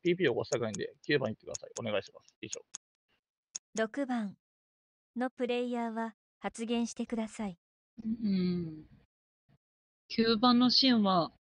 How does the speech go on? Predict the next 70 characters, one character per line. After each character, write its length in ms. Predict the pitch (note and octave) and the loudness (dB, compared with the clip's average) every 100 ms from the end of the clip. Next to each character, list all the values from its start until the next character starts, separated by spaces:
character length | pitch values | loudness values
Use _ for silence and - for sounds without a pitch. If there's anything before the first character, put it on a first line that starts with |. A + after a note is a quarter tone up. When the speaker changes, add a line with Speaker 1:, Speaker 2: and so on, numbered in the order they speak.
| _ | _
Speaker 3:
追 80 | F#3 | -6
っ 40 | |
て 200 | - G3+ | 0 4
な 140 | G3 G3+ | 4 4
く 80 | |
て、 460 | - E3+ E3+ C#3+ C3+ _ _ _ _ _ _ _ _ | 0 2 2 0 -6 _ _ _ _ _ _ _ _
九 260 | - A#3 A#3 | 2 4 6
番 180 | B3 | 6
さ 160 | B3 B3+ | 6 2
ん 40 | |
っ 40 | A#3+ | 0
て 140 | - | 0
い 80 | F#3+ | 2
う 60 | F3+ | 4
の 100 | F3 | 2
は 80 | |
結 240 | F3 F3+ - | 0 -6 -6
局 540 | F3+ - F#3 F3+ D3+ | -6 -2 2 4 4
四 240 | F3 A#3+ G#3+ | 4 6 6
を 100 | F3 | 4
釣 300 | - E3+ F3 | 0 2 2
り 60 | |
た 100 | G3 | 4
い 80 | F3 | 2
と 140 | - D#3 | 2 -4
思 180 | D#3 | -4
っ 20 | D3+ | -8
て 220 | _ C#3 | _ -10
て、 420 | - D#3+ C#3+ C3 - | -2 0 0 -2 0
で、 100 | F3+ | 0
八 360 | - F#3+ A#3+ | 0 0 2
番 260 | A#3+ A#3 A3 | 4 4 4
が 300 | A#3 G3 - - _ | 4 4 2 -10 _
九 200 | - A3 | 4 4
番 220 | G#3 G#3+ | 6 6
の 140 | G#3 G#3 | 6 2
こ 100 | G#3 | -2
と 240 | - F#3 | 2 2
を 80 | D#3 | 2
偽 200 | D#3 F#3+ | 2 2
視 360 | - D#4 - G#3 | 4 4 4 2
し 160 | - | 2
た 140 | C4 B3 | 0 0
か 180 | A#3+ | -2
ら、 320 | C4 D4+ G#3+ - - - - - | 0 4 4 2 -8 -20 -20 -6
八 240 | F3+ E3+ | -2 4
は 160 | F3 D#3+ | 6 6
占 160 | D#3+ D#3+ | 6 4
う 20 | C#3 | 0
っ 20 | |
て 60 | - | -4
言 80 | C#3 | -12
っ 20 | |
た 140 | - D3 | -12 -14
ん 60 | |
だ 60 | C#3+ | -14
よ 60 | |
ね。 220 | - B2 - - - - - | -18 -18 -18 -10 -8 -8 -8
八 260 | - A3 B3+ | -2 0 2
番 160 | C#4+ C#4+ | 2 4
さ 140 | C#4+ | 4
ん 60 | C4+ | 4
の 60 | |
言 100 | B3 | 4
っ 20 | |
て 180 | A#3 - | 4 2
る 80 | B3 | 4
こ 140 | B3 | 2
と 100 | A#3+ | 2
の 360 | G#3+ F3+ E3 - | 4 4 2 0